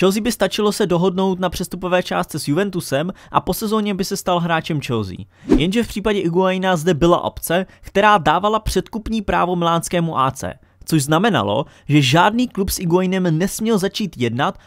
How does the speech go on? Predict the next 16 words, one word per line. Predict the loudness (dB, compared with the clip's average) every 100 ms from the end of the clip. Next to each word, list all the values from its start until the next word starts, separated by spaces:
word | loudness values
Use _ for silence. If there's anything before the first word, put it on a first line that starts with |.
| _
dokud | 2 4 4 0 -2
neskončí | -2 0 -4 -2 -2
hostování | -2 -2 0 0 0
v | 2
A | 2
C | 2 -2
Milan | 0 0 0 -2 -4 _ -8 -2
a |
A | 2 2
C | 0
Milan | -2 0 0 0 -6
se | -4 0
nerozhodne | 2 2 0 -2
aktivovat | -2 -2 0 -2
tu | -2
klauzuli. | -2 -2 -4 -10